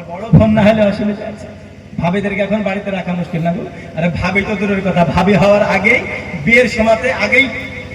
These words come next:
মানে শর্ত দিয়ে দিচ্ছে বাবাকে, "আব্বা, বিয়ে ঠিক করছো আমার?" তো বলছে, "হ্যাঁ রে মা, ঠিক আছে, বিয়ে করবো।" এই মাল দিবে তো আগে থেকে? হ্যাঁ? এই মাল দিবে তো? মানে মোবাইল রাখতে দিলে বিয়ে করবে? আরো অনেক শর্ত লাগাবে। কি জানে?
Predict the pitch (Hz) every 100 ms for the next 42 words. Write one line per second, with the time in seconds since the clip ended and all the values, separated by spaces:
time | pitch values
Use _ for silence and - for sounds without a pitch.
0 | - 180 214 - 240 240 240 240 226 220
1 | 220 220 202 208 185 165 - - - 160
2 | 233 262 294 240 - - - - 208 226
3 | 220 233 220 233 233 254 262 226 202 202
4 | 190 202 220 226 240 - - - - 190
5 | 208 214 220 196 220 226 226 208 208 214
6 | 226 226 233 254 - - - - - -
7 | - - - - - - 160 190 170 147
8 | - - - - - - - - - -
9 | - - 185 220 240 240 247 262 277 262
10 | 247 233 233 262 262 233 214 254 233 277
11 | 262 254 262 254 247 196 143 - - 139
12 | - - - - - - - 220 - 311
13 | 254 233 240 220 220 190 170 151 151 208
14 | 240 247